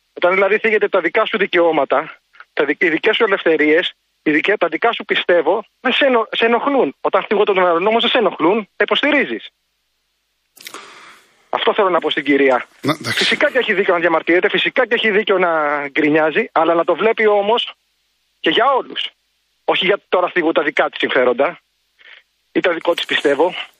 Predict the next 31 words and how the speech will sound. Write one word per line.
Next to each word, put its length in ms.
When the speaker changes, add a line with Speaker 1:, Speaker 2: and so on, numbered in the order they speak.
Speaker 1:
Αυτή 240
είναι 120
η 40
διαφορά. 520
Speaker 2:
Καλό 280
απόγευμα, 380
να 80
είστε 180
καλά. 440
Speaker 1:
Γεια 280
σας. 160
Speaker 2:
Να 80
είστε 160
καλά. 300
Λοιπόν, 280
πρώτον, 560
έρχομαι, 360
κύριε 240
Ηλία, 200
έρχομαι. 400
Πρώτον, 420
δεν 300
εξυπηρετεί 540
σε 140
τίποτα. 360
Βγήκε 280
τώρα 220
ο, 220
από 120
τη 60
Γερμανία, 640